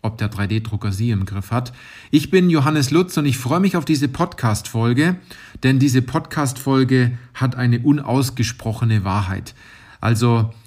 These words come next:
es beinhaltet etwas, das so öffentlich gar nicht angesprochen wird. Und, ähm, ich weiß noch gar nicht ganz genau, wie ich den Titel nennen möchte, aber es hat etwas von, äh, drei D Druck, Hersteller, versprochene Aufträge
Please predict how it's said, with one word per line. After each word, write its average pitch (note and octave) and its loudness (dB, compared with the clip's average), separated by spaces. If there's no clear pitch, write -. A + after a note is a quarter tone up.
es A#2+ 0
beinhaltet D#3+ 2
etwas, C#3+ 0
das - 0
so D#3 0
öffentlich D#3+ 2
gar C#3+ 2
nicht C#3+ 0
angesprochen A#2+ 0
wird. C#3+ 0
Und, C3 2
ähm, B2 2
ich D3+ -2
weiß G#3+ 0
noch F3 2
gar D#3 0
nicht D#3+ 0
ganz C#3+ 0
genau, C#3 2
wie B2+ 4
ich B2 2
den B2 0
Titel D3 0
nennen C3 2
möchte, B2+ 0
aber A2+ 0
es B2 -2
hat C#3+ -4
etwas B2 -2
von, A#2+ 0
äh, A#2 2
drei A2+ 2
D D3+ 4
Druck, D3+ -2
Hersteller, B2+ 2
versprochene B2 -2
Aufträge A2+ -2